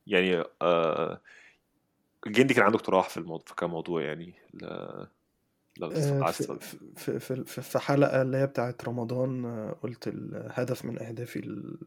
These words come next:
Speaker 2: في رمضان اللي هو موضوع تزكية النفس. و-، وأنا شايف الموضوع تزكية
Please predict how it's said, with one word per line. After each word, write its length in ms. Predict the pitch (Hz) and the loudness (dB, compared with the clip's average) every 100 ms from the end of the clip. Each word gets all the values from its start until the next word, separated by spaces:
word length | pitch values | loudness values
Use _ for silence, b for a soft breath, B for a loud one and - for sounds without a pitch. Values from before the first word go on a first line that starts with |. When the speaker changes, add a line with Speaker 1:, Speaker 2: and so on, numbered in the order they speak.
| - | -16
Speaker 2:
في 180 | - - | -16 -6
رمضان 380 | 117 113 120 120 | -6 -4 -4 -4
اللي 140 | 117 | -6
هو 60 | 120 | -4
موضوع 280 | 117 117 127 | -4 -4 -6
تزكية 420 | 113 - 123 117 | -6 -6 -6 -6
النفس. 440 | 113 113 143 - - b b b b b b b b _ - | -8 -6 -8 -8 -16 b b b b b b b b _ -10
و-، 800 | 139 127 127 127 127 123 123 123 | -8 -6 -4 -2 -2 -2 -2 -4
وأنا 260 | 123 123 143 | -4 2 2
شايف 260 | 139 151 151 | 6 6 6
الموضوع 400 | 139 127 139 147 | 4 6 6 4
تزكية 380 | 139 - 139 | 2 0 2